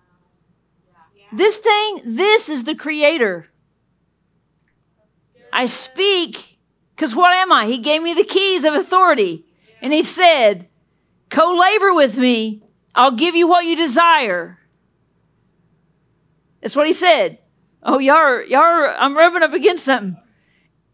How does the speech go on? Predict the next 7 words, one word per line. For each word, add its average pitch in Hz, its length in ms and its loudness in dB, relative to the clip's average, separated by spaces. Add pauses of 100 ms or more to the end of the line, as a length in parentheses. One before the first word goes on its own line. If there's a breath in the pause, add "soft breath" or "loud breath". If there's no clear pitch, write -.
(300)
See, 349 180 -4
if 294 120 -2
I 302 140 0
change 403 800 -4
what 349 160 2
I 330 160 0
say, 190 760 -2